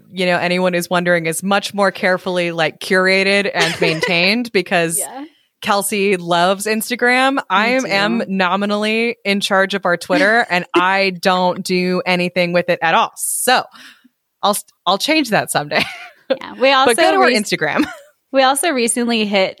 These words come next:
Speaker 2: um, over two hundred followers on our Instagram, and I was really excited about that. So
Speaker 1: Mm-hmm.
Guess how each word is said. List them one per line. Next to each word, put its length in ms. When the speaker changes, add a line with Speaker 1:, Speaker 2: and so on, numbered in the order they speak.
Speaker 2:
um, 400
over 200
two 200
hundred 320
followers 440
on 120
our 80
Instagram, 640
and 80
I 40
was 180
really 300
excited 500
about 300
that. 320
So 220
Speaker 1:
Mm-hmm. 260